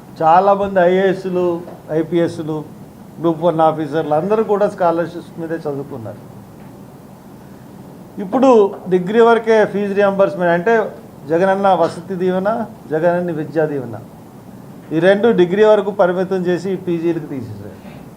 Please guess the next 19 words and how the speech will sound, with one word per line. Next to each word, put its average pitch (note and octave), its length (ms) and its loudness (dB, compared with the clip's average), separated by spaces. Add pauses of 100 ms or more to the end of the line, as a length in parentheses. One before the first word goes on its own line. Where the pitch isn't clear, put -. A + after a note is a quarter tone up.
(840)
పీజీలకు A3 480 0
తీసేయడం A3 420 4
అంటే G#3 600 4 (760)
మీరు G#3 160 0
ఇక G#3+ 120 0
పై F3+ 300 2
చదువులు A3+ 400 0
చదవడానికి G3 680 2
అర్హులు F3 600 0
కాదురా, G3 640 4 (1000)
దళితులు D#3+ 380 0
కానీ, G3 400 4 (580)
మైన-, D#3 340 2
మైనారిటీలు F#3 640 2
కానీ, F#3 400 -2 (400)
బీసీలు E3 380 0
కానీ, A2+ 220 -6 (1300)
వీళ్ళెవరూ F3 400 4
కూడా A3+ 540 4